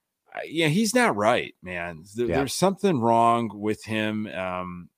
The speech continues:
Speaker 1: I, it's almost, from the articles I've read from our, our d-, dear good friend James Fegan with The Athletic,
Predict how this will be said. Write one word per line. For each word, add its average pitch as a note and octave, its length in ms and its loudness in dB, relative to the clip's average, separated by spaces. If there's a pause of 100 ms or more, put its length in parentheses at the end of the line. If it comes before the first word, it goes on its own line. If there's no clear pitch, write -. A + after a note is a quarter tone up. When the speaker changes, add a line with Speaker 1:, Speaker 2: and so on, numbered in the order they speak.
(160)
Speaker 1:
I, - 200 -10
it's A#2 420 -6
almost, G3 680 0
from B2 180 -2
the A#2+ 120 2
articles B2+ 540 6
I've G#2 220 2
read A#2 440 2
from F#2+ 280 -2
our, G#2+ 220 -2 (120)
our A2+ 120 0
d-, G2 240 -10
dear A2+ 240 -2
good G#2 180 -2
friend G#2 280 -2
James G2+ 320 -4
Fegan A2+ 440 -2
with F2 140 -10
The F#2 160 -4
Athletic, G2 640 -2